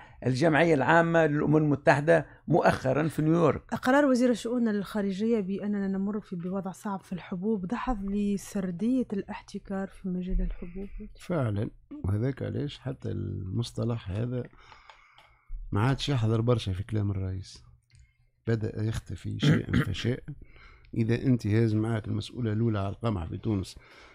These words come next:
Speaker 3: باش نجيبوا شوية قمح من روسيا، دونك إقرار من السلطات بعد عناد ومكابرة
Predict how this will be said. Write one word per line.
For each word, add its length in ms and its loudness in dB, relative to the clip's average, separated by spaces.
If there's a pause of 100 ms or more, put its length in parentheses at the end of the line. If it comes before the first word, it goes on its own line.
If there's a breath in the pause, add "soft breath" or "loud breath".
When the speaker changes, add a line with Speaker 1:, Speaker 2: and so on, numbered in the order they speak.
(120)
Speaker 3:
باش 320 2
نجيبوا 380 -2
شوية 280 -4
قمح 360 -4
من 260 -2
روسيا، 520 -4
دونك 400 -2
إقرار 580 -4 (360 soft breath)
من 160 0
السلطات 840 -2
بعد 320 2
عناد 580 4
ومكابرة 880 0